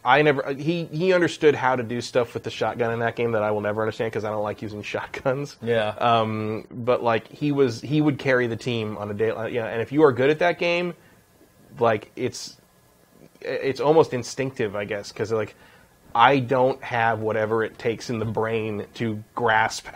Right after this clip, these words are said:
Speaker 1: how to be good at that game on the level that, that these crazy shotgun roller dudes are, 'cause it's just not, I can't,
Speaker 2: Oh,
Speaker 1: can't.
Speaker 2: I'm just like a sheep running around a bunch of wolves. <laughs> And after a while, they start to figure it out.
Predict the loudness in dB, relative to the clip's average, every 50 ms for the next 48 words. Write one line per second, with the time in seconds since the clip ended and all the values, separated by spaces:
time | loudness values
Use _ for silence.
0 | -12 -12 -8 -4 -2 0 2 2 2 0 -2 -4 -4 -4 -2 -2 -2 -2 -2 -4
1 | -6 -6 -6 -6 -6 -6 -6 -6 -6 -8 -8 -8 -6 -6 -6 -4 -4 -4 -4 -4
2 | -4 -4 -6 -8 -10 -12 -14 -14 -12 -12 -12 -10 -10 -10 -10 -10 -12 -10 -6 -4
3 | -4 -4 -4 -8 -8 -8 -8 -10 -8 -8 -8 -6 -4 -2 -2 -2 -4 -4 -6 -6
4 | -6 -8 -8 -8 -6 -6 -6 -6 -6 -8 -10 -14 -18 -8 -6 -4 -4 -4 -6 -8
5 | -8 -8 -6 -6 -6 -4 -2 -2 -4 -4 -8 -12 -14 -10 -10 -8 -6 -6 -6 -6
6 | -6 -8 -12 _ -20 -6 2 6 8 8 8 8 6 6 2 2 2 2 2 4
7 | 4 4 4 2 -2 -6 -14 -20 _ _ _ _ _ _ -6 -4 -4 -4 -4 -2
8 | 0 0 0 0 -2 -2 -2 -2 0 0 0 0 -2 -2 -4 -6 -6 -6 -6 -4
9 | -4 -2 -2 0 4 8 8 8 8 8 4 4 4 -4 -4 2 4 8 10 10
10 | 10 10 10 10 10 12 12 12 10 10 6 6 6 6 6 4 2 0 0 0
11 | 2 2 2 4 6 6 6 6 4 0 -4